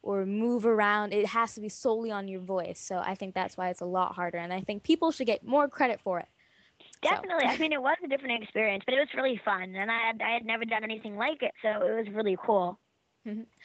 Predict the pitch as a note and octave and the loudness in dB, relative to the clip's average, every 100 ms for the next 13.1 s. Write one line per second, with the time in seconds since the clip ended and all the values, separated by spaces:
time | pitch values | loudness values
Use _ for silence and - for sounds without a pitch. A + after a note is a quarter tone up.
0 | - - - _ - B3 F4+ - - _ | -20 -20 -20 _ 0 2 4 0 -6 _
1 | _ - - - E4+ F#4 G4+ G#4 - C#4+ | _ -14 -8 -4 4 6 6 4 0 0
2 | D4 C#4 A3+ B3 - - A#3+ A3 G#3 G3 | 0 -2 -4 -6 -6 0 2 2 0 -2
3 | C#4+ E4 G#3+ F#3 F#3 G3 G3 - G3 F3+ | -4 -2 -4 -6 -6 -8 -8 -10 -8 -8
4 | F3 - - A3 A3+ _ _ _ _ _ | -8 -8 -8 -8 -14 _ _ _ _ _
5 | _ _ _ _ C4+ C4+ C4+ C#4+ - - | _ _ _ _ 0 4 4 2 0 -10
6 | B3+ C4+ D#4 E4 D4 B3+ B3+ - A3+ A#3 | -2 2 4 4 2 2 -2 2 2 4
7 | B3 B3 A#3 B3+ B3+ D4 D#4 C#4+ C4+ - | 0 -2 -2 -2 -4 -2 2 2 0 -10
8 | - _ _ _ _ - - - A#3 C#4+ | -20 _ _ _ _ -18 -10 0 2 2
9 | C4 A#3 A#3 G#3+ - C4 B3+ A#3 G#3+ A3+ | 0 0 -4 -10 -6 -4 0 2 4 4
10 | A#3+ - _ _ _ _ A#3+ - A#3 A#3 | 4 0 _ _ _ _ -8 0 2 2
11 | A3 G#3+ G3+ G#3+ C#4 D4+ G4 - _ _ | 2 2 2 2 2 2 0 -10 _ _
12 | _ C4 C4 A3+ A3+ A#3 A#3 G#3+ A3 A3+ | _ -8 -2 0 0 0 2 2 2 -2